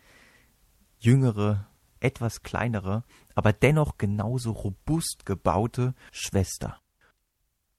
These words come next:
Der einzige Unterschied zwischen ihr und dem Original war wohl, dass sie jetzt dunkle, schwarze Haare hatte und dass sie wohl auch nicht so viel Humor hatte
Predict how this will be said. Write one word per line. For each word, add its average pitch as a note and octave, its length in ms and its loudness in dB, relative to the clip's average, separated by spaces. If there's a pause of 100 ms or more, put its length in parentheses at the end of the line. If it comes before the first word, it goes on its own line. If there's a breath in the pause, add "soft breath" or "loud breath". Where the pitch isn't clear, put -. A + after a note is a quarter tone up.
(1400 soft breath)
Der - 100 0
einzige B2 340 0
Unterschied B2 400 0
zwischen G#2 320 -6
ihr C3+ 280 0
und A2+ 140 0
dem G2+ 140 0
Original G2+ 720 0
war G2 280 0
wohl, G#2 280 4 (380 loud breath)
dass - 240 -6
sie A#2+ 180 0
jetzt - 400 -2 (320)
dunkle, B2+ 480 2
schwarze F#2+ 560 -4
Haare F#2 380 -2
hatte B2 320 -2 (560 loud breath)
und B2+ 400 0
dass F#2+ 100 -8
sie F#2+ 140 -6
wohl F#2 180 -2
auch F#2 240 -4
nicht F#2 160 -6
so - 100 -8
viel F#2 380 -6 (340 soft breath)
Humor G2 440 0
hatte F#2 340 -6